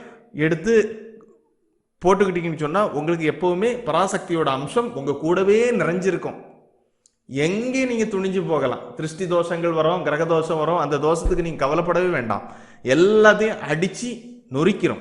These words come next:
அப்படிப்பட்ட ஒரு சக்தி தான் இந்த சக்தி. அதனால இந்த விஷயத்தை நீங்க வந்து கையாளலாம். இது ரொம்ப ஈஸியான முறை. மந்திரமும் சின்ன மந்திரம் ஆயிரத்தெட்டு முறை தான், ஒரே நாள்ல சொல்லிடலாம். அந்த நாளுக்காக காத்திருந்து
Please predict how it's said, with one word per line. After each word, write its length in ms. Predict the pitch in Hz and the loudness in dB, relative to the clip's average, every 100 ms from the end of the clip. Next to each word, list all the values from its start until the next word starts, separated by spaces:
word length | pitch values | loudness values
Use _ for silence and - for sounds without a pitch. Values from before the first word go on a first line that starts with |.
| - | -10
அப்படிப்பட்ட 500 | 123 - 202 160 - 156 - 123 | -6 -2 0 0 0 -2 -2 -4
ஒரு 100 | 117 | -4
சக்தி 300 | 143 - 156 | -4 -6 -2
தான் 180 | 147 226 - | -2 -4 -6
இந்த 120 | 123 | -6
சக்தி. 340 | 120 113 - 214 - - - - | -6 -8 -10 -12 -14 -20 -14 -2
அதனால 340 | 143 147 147 233 - 156 | 0 2 2 0 -6 -4
இந்த 120 | 190 | -2
விஷயத்தை 400 | 196 - 190 233 196 | -2 -2 -4 -2 -4
நீங்க 160 | 156 143 | -4 -6
வந்து 180 | 135 208 240 - - - - _ - | -2 0 0 -4 -16 -20 -20 _ 0
கையாளலாம். 640 | 156 165 151 135 170 208 - - - | 4 4 4 4 2 0 -8 -10 -8
இது 140 | 135 160 | -2 0
ரொம்ப 140 | 170 170 190 | 2 0 -2
ஈஸியான 420 | 196 214 208 202 170 | -2 2 4 6 6
முறை. 180 | 160 208 175 139 | 8 6 4 0
மந்திரமும் 440 | 156 185 196 196 | 2 2 0 -2
சின்ன 180 | 170 170 | -2 -2
மந்திரம் 400 | 170 151 185 196 143 | -4 -2 0 0 0
ஆயிரத்தெட்டு 440 | 165 180 170 156 143 | 0 2 0 -2 -2
முறை 140 | 143 156 185 | 0 0 0
தான், 100 | 202 | -2
ஒரே 200 | 127 147 165 | 0 0 2
நாள்ல 240 | 170 180 175 | 2 2 0
சொல்லிடலாம். 440 | 147 139 135 170 - - - | 0 0 0 -2 -6 -18 -14
அந்த 200 | 131 143 | -8 -4
நாளுக்காக 600 | 143 160 226 226 226 226 180 | 0 4 4 4 4 4 4
காத்திருந்து 500 | 170 170 170 165 | 2 2 -2 0